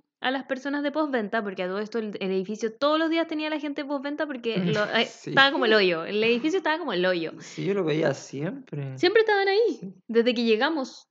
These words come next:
Speaker 1: que estaban ahí siempre,
Speaker 2: Sí.
Speaker 1: porque primero que todo ese edificio, la azotea no la entregaron nunca, o sea, nosotros nunca pudimos usar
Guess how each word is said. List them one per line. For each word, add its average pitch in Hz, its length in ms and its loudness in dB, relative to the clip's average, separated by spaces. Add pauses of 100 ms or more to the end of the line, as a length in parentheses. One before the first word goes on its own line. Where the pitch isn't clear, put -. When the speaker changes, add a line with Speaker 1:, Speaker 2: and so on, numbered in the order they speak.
(180)
Speaker 1:
que 262 100 2
estaban 233 320 4
ahí 220 180 0
siempre, 214 380 -2
Speaker 2:
Sí. 190 60 -4
Speaker 1:
porque 208 420 0
primero 277 320 0
que 349 80 -2
todo 349 160 -2
ese 349 160 -2
edificio, 311 600 -2
la 254 140 2
azotea 240 460 -2
no 311 80 -2
la 302 100 0
entregaron 262 680 -2
nunca, 208 440 0
o 185 40 -4
sea, 214 140 -4
nosotros 240 320 -4
nunca 277 300 -2
pudimos 277 320 -2 (140)
usar 269 380 0